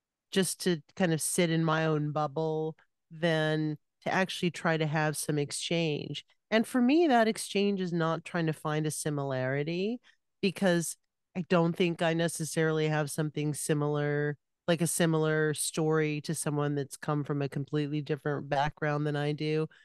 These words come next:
I'm more interested in celebrating that difference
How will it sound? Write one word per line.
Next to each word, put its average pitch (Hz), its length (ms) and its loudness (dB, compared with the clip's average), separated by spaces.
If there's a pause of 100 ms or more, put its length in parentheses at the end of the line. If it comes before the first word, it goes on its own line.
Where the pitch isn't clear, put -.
(840)
I'm 254 300 2
more 233 300 6
interested 180 500 0
in 165 120 2
celebrating 156 840 0
that 151 280 -2 (160)
difference - 720 -2